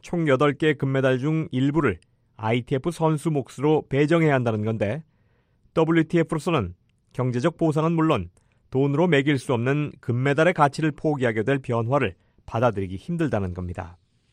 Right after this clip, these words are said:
실제로 더블유티에프 집행위원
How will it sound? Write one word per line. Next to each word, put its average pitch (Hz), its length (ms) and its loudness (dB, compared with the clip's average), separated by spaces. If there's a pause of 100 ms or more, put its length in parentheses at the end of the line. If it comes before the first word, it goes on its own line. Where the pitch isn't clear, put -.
(720)
실제로 175 580 2
더블유티에프 170 580 0
집행위원 165 680 -2